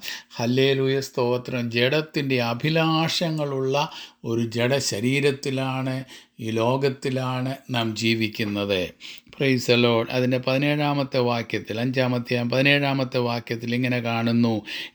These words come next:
"ജഡാഭിലാഷം ആത്മാവിനും ആത്മാഭിലാഷം ജഡത്തിനും വിരോധമായിരിക്കുന്നു. നിങ്ങൾ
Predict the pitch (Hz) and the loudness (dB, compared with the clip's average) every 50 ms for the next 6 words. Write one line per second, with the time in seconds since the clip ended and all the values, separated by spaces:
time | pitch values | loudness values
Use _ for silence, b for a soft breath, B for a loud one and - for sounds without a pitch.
0 | - 107 104 110 110 117 127 135 143 151 160 180 175 - 196 170 151 127 117 110 | -6 0 4 4 4 6 4 4 4 4 4 4 4 2 4 4 4 4 4 2
1 | 104 - - 113 110 117 - - 113 107 110 127 143 - - - 175 151 135 120 | -2 -2 -4 -4 -4 -6 -6 -4 -2 0 2 2 2 0 -2 -2 0 2 2 2
2 | 107 104 104 101 117 117 113 107 92 - B B B B B B 87 90 101 107 | 2 0 2 2 2 2 2 0 -2 -6 B B B B B B -4 0 0 0
3 | 117 - - 131 120 120 120 120 123 127 127 127 127 131 127 - - 143 131 120 | 0 0 0 0 2 2 2 2 2 4 4 2 2 2 0 -2 -2 -2 -2 -2
4 | 104 101 110 107 113 127 123 123 - 127 123 123 120 123 120 117 113 113 120 123 | -2 -2 0 0 0 0 -2 -2 -2 0 0 2 2 2 0 0 0 2 2 2
5 | 131 131 135 135 131 - 131 123 123 127 127 123 123 123 120 120 120 120 120 - | 2 2 2 0 0 -2 -2 0 0 0 0 2 2 4 4 4 2 0 0 -2
6 | 123 117 117 120 123 120 120 107 87 - B B B B B B B - 117 113 | -2 0 2 2 2 2 2 0 -2 -6 B B B B B B B -2 4 6
7 | 123 131 147 165 175 180 180 165 | 6 6 6 6 4 4 4 4